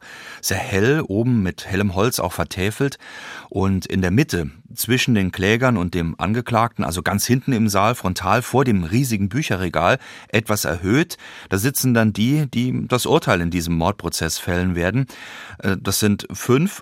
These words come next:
Richter, eine Richterin, vier Richter in ihren schwarzen Roben.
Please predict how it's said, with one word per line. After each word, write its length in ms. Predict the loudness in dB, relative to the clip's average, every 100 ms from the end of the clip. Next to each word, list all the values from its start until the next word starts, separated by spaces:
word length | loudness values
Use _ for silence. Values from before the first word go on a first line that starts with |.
| -4
Richter, 680 | 0 0 0 2 2 2 0
eine 240 | 2 2
Richterin, 460 | 0 0 0 0 0
vier 260 | 0 2
Richter 480 | 0 0 2 2 2
in 160 | 0 2
ihren 280 | 2 2 0
schwarzen 580 | -2 -2 -2 -2 -2
Roben. 420 | 0 -2 -4 -10